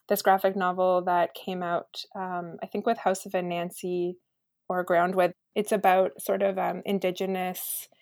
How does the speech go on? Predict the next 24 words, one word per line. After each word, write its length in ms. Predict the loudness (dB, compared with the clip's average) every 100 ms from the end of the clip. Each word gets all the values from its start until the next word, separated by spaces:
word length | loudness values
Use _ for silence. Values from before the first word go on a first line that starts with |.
| _ _ _ _ -8
um, 680 | -4 -2 -2 -2 -2 -4 -8 -14 _ -2
gangsters 840 | 2 4 2 -2 2 4 4 2
and 220 | 0 -2 -4
sort 160 | -4
of, 160 | -4 -6 _ _ _ -12 -8 -6
sort 260 | 0 4
of 220 | 4 4
the, 160 | 2 -2
the 160 | 4 4
warrior 800 | 6 6 8 6 4 2 0 -4 _ _ _ _ _ -12
class 420 | -2 0 0 -2
in 120 | -2
Indigenous 680 | 0 0 -2 -2 -4 -4 -6
society, 880 | -8 -6 -4 -2 0 2 2 0 0
and 240 | 0 -2 -4
how 140 | -4
they 120 | -2
were 80 | -2
supposed 240 | -2 -6
to 60 | -6
be 60 | -8
the 120 | -6
protectors 640 | -8 -6 -8 -6 -6 -4
of 280 | 0 -2 -4